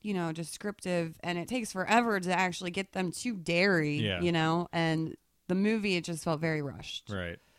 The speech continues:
Speaker 2: So the, <laughs> we sort of wish there was an in-between sweet
Speaker 1: Right.
Speaker 2: spot there. And
Speaker 1: Like,
Speaker 2: there's
Speaker 1: we're mad that it's three hours long, but also, how dare you rush it?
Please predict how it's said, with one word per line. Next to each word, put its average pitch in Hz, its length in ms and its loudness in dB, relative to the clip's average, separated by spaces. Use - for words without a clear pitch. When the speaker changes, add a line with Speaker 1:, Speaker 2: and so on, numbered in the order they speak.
Speaker 2:
So 170 220 4
the, 160 540 0
<laughs> 143 40 -12
we 143 240 0
sort 160 300 2
of 131 100 0
wish 135 240 2
there 131 140 2
was 123 160 2
an 117 100 -2
in-between 120 720 -2
sweet 277 140 2
Speaker 1:
Right. 269 240 6
Speaker 2:
spot 151 240 6
there. 160 260 8
And 147 240 0
Speaker 1:
Like, - 140 10
Speaker 2:
there's - 80 6
Speaker 1:
we're 359 100 8
mad 277 340 8
that 262 120 4
it's 262 120 -2
three 247 220 4
hours 220 380 8
long, 196 360 6
but 196 140 8
also, 180 440 6
how 190 140 6
dare 175 220 4
you 175 180 2
rush 151 280 -2
it? 226 180 -2